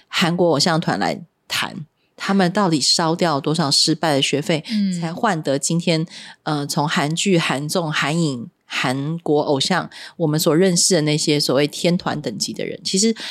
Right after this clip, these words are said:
Speaker 1: 背后有非常非常多的学，嗯，学费，对不对？
Speaker 2: 嗯，对。
Speaker 1: <clears throat> 所以那个大企业老板，拜托哈，不要再省钱了，<laughs> 这样，那个严肃的呼吁。
Speaker 2: 嗯，
Speaker 1: 好，
Speaker 2: 嗯。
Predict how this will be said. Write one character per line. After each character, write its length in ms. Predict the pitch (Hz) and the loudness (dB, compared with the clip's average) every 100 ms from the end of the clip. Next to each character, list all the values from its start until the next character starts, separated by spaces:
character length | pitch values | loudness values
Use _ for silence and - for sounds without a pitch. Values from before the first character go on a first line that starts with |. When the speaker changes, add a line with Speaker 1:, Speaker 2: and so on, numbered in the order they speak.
| - - - | -12 -14 -2
Speaker 1:
背 180 | 233 208 | 2 4
后 140 | 202 | 4
有 100 | 151 | 2
非 160 | 139 190 | 2 2
常 160 | 170 | 2
非 80 | 156 | 2
常 180 | 160 151 | 0 -2
多 160 | 151 - | -2 0
的 60 | |
学， 300 | - - - - | 2 0 -2 4
嗯， 300 | 240 190 - | 4 4 2
学 240 | - 139 | 2 2
费， 240 | 151 180 139 | 2 0 -2
对 140 | 151 | -4
不 60 | - | -6
对？ 180 | 196 - _ | -8 -14 _
Speaker 2:
嗯， 460 | 247 220 180 165 165 - | 4 6 4 -4 -10 -10
对。 260 | 208 180 - _ _ | -10 -10 -16 _ _
Speaker 1:
<clears throat> 200 | 277 233 | 4 6
所 160 | 175 208 | 4 4
以 60 | |
那 100 | 196 | 6
个 80 | 180 | 4
大 160 | 160 185 | 2 0
企 160 | - | 2
业 60 | 175 | 2
老 100 | 131 | 2
板， 180 | 165 - | 0 0
拜 120 | 175 | 0
托 180 | 170 175 | 2 2
哈， 140 | 175 | 2
不 100 | - | 0
要 80 | 160 | 0
再 120 | 175 | 2
省 260 | 185 151 - | 2 0 0
钱 260 | - 143 151 | 2 2 4
了， 120 | 151 | 2
<laughs> 20 | |
这 60 | 247 | 4
样， 180 | 277 - - - 311 | 2 0 0 0 0
那 120 | 277 | 2
个 160 | 233 - - - _ - 208 | 2 0 -10 -20 _ 0 2
严 160 | 180 | 4
肃 240 | 220 - 214 | 4 4 4
的 120 | 165 | 2
呼 260 | 170 240 185 | 2 2 4
吁。 140 | 143 | 2
Speaker 2:
嗯， 20 | |
Speaker 1:
好， 220 | 170 - - | 0 -4 -4
Speaker 2:
嗯。 180 | 240 | -8